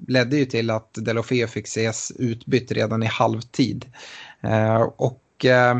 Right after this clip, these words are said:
som sagt, detta svaga Watford möter Everton borta i nästa match. Och om det ser ut som i den här matchen så kan man förvänta sig utdelning på sina Everton-spelare. Och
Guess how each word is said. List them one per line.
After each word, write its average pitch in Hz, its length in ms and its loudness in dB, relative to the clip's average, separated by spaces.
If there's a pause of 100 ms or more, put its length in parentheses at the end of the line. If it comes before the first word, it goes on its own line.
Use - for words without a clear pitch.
(340)
som 151 160 -2
sagt, - 320 0
detta 151 240 0
svaga 143 460 2
Watford 143 540 -2
möter 117 300 -4
Everton 120 640 0
borta 113 360 -4
i 110 60 -2
nästa 123 360 0
match. - 400 -8 (300)
Och 113 480 4
om 127 120 -2
det 120 100 -2
ser 135 100 0
ut 123 120 -4
som 120 260 0
i 120 80 -2
den 123 120 -2
här 175 160 4
matchen 117 460 -2
så - 100 -14
kan 113 140 -4
man 110 100 -4
förvänta 117 440 -6
sig 107 200 -10
utdelning 113 640 0
på - 140 -12
sina 110 200 -4
Everton-spelare. 110 840 -2
Och 117 380 2